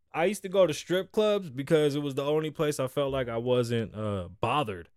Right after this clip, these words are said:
You throw a couple bucks, they leave you alone. You can sit in the corner. You can write music.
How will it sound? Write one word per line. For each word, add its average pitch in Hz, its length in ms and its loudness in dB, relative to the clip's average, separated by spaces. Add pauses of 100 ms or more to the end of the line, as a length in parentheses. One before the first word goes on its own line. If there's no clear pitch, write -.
(500)
You - 160 -14
throw 160 140 6
a 165 40 2
couple 160 260 2
bucks, 156 320 4
they 123 140 -2
leave 143 220 -2
you 131 100 0
alone. 131 260 0
You 123 60 -4
can 113 60 -10
sit 143 160 -4
in 127 60 -4
the 120 80 -8
corner. 127 340 -2
You 113 140 -6
can 104 100 -6
write 117 220 0
music. 127 440 -2